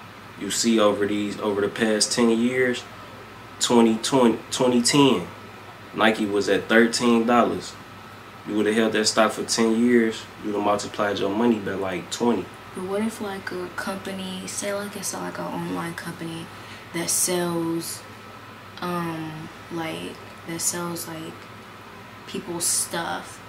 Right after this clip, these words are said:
Speaker 2: Like, like, say, like, if it's, like, like, Goat, that company sells, like, Nike shoes, Jordans, and all those shoes.
Speaker 1: Mm-hmm.
Speaker 2: Do they still, like, get paid the same? Or,
Speaker 1: They don't
Speaker 2: like,
Speaker 1: get paid the
Speaker 2: everything
Speaker 1: s-,
Speaker 2: the same?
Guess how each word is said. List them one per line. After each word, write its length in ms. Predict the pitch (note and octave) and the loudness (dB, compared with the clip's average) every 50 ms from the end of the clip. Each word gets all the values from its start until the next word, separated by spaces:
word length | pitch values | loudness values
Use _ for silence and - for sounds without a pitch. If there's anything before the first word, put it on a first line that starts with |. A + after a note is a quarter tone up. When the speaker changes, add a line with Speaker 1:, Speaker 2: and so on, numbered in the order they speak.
| - - - - | -18 -14 -10 -8
Speaker 2:
Like, 140 | E3 - - - - - - - F3 | -8 -8 -8 -10 -16 -18 -14 -8 -4
like, 260 | F3 E3+ E3+ E3 D#3 | -2 0 0 0 -2
say, 220 | - - G3+ G3+ G3 | -2 0 2 2 2
like, 180 | F#3 F3 F3 | 2 0 -2
if 180 | E3+ E3+ E3+ E3+ | -4 -6 -8 -8
it's, 140 | E3 - - | -6 -6 -6
like, 140 | D#3+ D#3+ - - - E3 | -6 -6 -8 -10 -8 -4
like, 200 | E3 D#3+ D#3+ - | -4 -4 -4 -4
Goat, 300 | F3 F3 E3 E3 E3 - - - - - - - - - - - - - - | -4 -4 -4 -4 -6 -10 -12 -14 -16 -18 -18 -18 -18 -18 -18 -18 -14 -8 -6
that 140 | F3+ F3 F3 | -6 -4 -4
company 320 | - F3+ F3 F#3 E3+ E3+ | -4 -6 -6 -6 -6 -6
sells, 340 | E3 - E3+ E3 E3 D#3+ - | -6 -6 -6 -6 -6 -8 -8
like, 140 | D#3 D3+ D#3+ | -8 -8 -8
Nike 440 | D#3+ D#3+ E3 E3 E3 E3 - F3 E3+ | -6 -4 -4 -4 -4 -4 -4 -6 -4
shoes, 440 | E3 - - F3 E3+ E3+ E3+ E3 E3 | -4 -2 -2 0 0 0 -2 -4 -6
Jordans, 500 | - - E3+ E3+ E3+ E3 E3 E3 E3+ E3+ | -6 -4 -4 -2 -2 -2 -4 -6 -6 -8
and 80 | E3 E3 | -8 -8
all 100 | E3 E3 | -8 -8
those 160 | E3+ E3+ - | -8 -8 -8
shoes. 280 | - E3 E3+ - F#2+ | -6 -4 -2 -2 -4
Speaker 1:
Mm-hmm. 220 | F#2 F2+ F#2 F#2+ G2 G2 - - - - - - - - - - - - - | -4 -6 -8 -10 -10 -12 -14 -16 -16 -18 -18 -18 -20 -20 -18 -18 -18 -10 -6
Speaker 2:
Do 100 | F3+ F3+ | -6 -4
they 100 | F3+ F3+ | -4 -4
still, 240 | F3 - - F#3+ F#3 | -4 -4 -4 -2 -2
like, 180 | F3+ F3+ F3 E3 | -2 -2 -2 -2
get 180 | F3 E3+ - - | -4 -6 -6 -8
paid 320 | - F3 F3 F3 F3 E3+ | -8 -6 -6 -6 -6 -6
the 80 | E3+ E3+ | -8 -8
same? 360 | - - E3+ E3+ F3 F#3 F#3 - - - - - - - - | -8 -8 -8 -8 -10 -10 -12 -14 -16 -18 -18 -18 -16 -10 -4
Or, 60 | - | 0
Speaker 1:
They 100 | - - | 4 6
don't 140 | - - A#3+ | 6 6 6
Speaker 2:
like, 80 | - | 6
Speaker 1:
get 180 | - G#2+ - - | 4 2 2 2
paid 200 | F#3 F3 - - | 2 2 2 2
the 60 | F3+ | 0
Speaker 2:
everything 360 | F3 E3+ F3 F3 - E3+ E3+ | 0 -2 -2 -2 -4 -4 -6
Speaker 1:
s-, 140 | E3+ E3+ - | -6 -6 -6
Speaker 2:
the 60 | F3 | -6
same? 120 | F3 F3+ | -6 -6